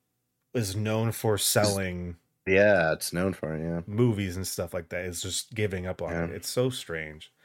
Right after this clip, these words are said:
Speaker 1: Um, so for anybody out there that also is a collector like me, make sure you grab those fucking, um,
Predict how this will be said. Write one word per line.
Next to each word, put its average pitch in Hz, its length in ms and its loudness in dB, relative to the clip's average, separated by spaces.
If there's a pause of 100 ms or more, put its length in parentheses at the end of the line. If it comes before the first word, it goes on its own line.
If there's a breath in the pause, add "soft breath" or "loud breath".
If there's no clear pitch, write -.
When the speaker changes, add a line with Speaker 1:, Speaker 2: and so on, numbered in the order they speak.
(560 soft breath)
Speaker 1:
Um, 78 480 -6 (720 loud breath)
so 104 560 2
for 110 80 4
anybody 156 320 8
out 170 200 8
there 135 140 10
that 120 100 8
also 127 300 8
is 123 60 8
a 123 40 0
collector 135 320 6
like 117 240 4
me, 135 320 4
make 113 240 2
sure 135 140 4
you 120 140 6
grab 120 260 6
those 110 180 0
fucking, 98 560 -2
um, 85 600 -6